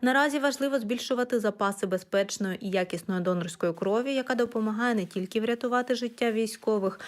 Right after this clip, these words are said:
а й проводити планові операції в тилу, приймати пологи, здійснювати трансплантації.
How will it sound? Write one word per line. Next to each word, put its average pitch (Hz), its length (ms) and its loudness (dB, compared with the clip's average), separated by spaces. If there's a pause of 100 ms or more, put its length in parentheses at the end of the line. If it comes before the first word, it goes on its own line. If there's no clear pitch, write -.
(160)
а 277 60 4
й 269 40 2
проводити 233 540 0
планові 185 520 0
операції 175 580 0
в 165 100 -6
тилу, 175 380 0
приймати 262 500 0
пологи, 180 640 2
здійснювати 196 680 -2
трансплантації. 170 1120 -2